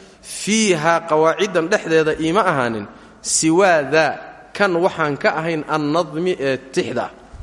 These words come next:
ama tixidda ah. Ah, tixiddan waxaan ka ahaynna kuma lihi macna. Wuxuu ku yidhi, waxaad iga qaadataa, ah,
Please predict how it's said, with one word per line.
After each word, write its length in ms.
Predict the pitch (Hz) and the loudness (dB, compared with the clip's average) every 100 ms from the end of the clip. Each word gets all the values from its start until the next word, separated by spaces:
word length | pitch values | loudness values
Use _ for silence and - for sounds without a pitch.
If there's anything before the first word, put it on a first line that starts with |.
| - | -6
ama 140 | 123 135 | -2 -2
tixidda 460 | - 139 151 113 | -2 -4 -4 -6
ah. 60 | - - - - - - | -10 -14 -18 -20 -20 -18
Ah, 260 | - 101 98 - - - - - - | -10 -8 -8 -10 -20 -20 -20 -20 -6
tixiddan 560 | - 160 - 208 185 180 | -2 0 -2 0 0 2
waxaan 380 | 196 196 170 147 | 2 0 -2 -2
ka 180 | 202 160 | -2 -2
ahaynna 400 | 160 175 156 147 | -2 0 0 0
kuma 240 | 165 165 | 0 0
lihi 160 | 147 120 | -2 -4
macna. 280 | 120 113 - - - - - - - - - - - - - | -6 -6 -10 -20 -20 -20 -20 -16 -12 -12 -12 -14 -16 -8 0
Wuxuu 180 | 185 | 0
ku 80 | 165 | 2
yidhi, 180 | 135 101 95 - - - - - - - - - - - | 0 -2 -10 -20 -20 -20 -20 -20 -20 -20 -20 -20 -20 -2
waxaad 320 | 160 175 175 151 | 0 2 0 2
iga 180 | 185 | 0
qaadataa, 560 | 208 165 139 117 104 90 - - - - - - - - | 2 0 0 -2 -6 -8 -12 -20 -20 -20 -20 -20 -20 -6
ah, 280 | 113 113 | 0 2